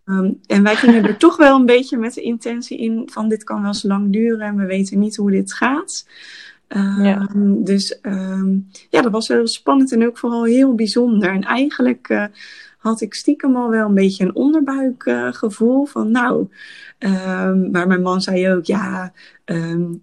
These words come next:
Speaker 1: ja, dat, dat zou wel kunnen, maar misschien, eh, hoop je het gewoon heel erg," zeg maar zo.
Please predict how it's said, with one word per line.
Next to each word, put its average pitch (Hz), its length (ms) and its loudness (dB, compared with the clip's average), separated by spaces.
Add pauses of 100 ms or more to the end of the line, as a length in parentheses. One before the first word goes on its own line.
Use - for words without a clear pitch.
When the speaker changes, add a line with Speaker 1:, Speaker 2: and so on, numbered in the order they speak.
(280)
Speaker 1:
ja, 190 360 -4
dat, 185 240 -4
dat 175 160 -2
zou 185 220 0
wel 185 120 -2
kunnen, 196 300 4
maar 185 160 2
misschien, 202 440 2
eh, 175 120 2
hoop 214 220 6
je - 140 -4
het 202 100 -4
gewoon 196 320 2
heel 202 220 0
erg," 196 460 -4
zeg 180 220 -8
maar 185 160 -6
zo. 208 340 -4